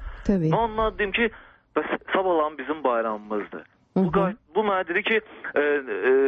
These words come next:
Speaker 2: siz onda bayramda nə edəcəksiniz? Oturub yeyib içəcəksiniz?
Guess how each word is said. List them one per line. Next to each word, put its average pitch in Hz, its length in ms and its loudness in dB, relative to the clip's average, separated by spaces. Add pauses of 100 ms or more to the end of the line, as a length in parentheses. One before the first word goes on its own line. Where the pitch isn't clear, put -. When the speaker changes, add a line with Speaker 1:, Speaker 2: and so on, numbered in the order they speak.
(300)
Speaker 2:
siz 170 80 0
onda 180 280 0
bayramda 156 360 0
nə 185 180 0
edəcəksiniz? 127 420 0
Oturub 147 380 0
yeyib 143 220 0
içəcəksiniz? 131 720 0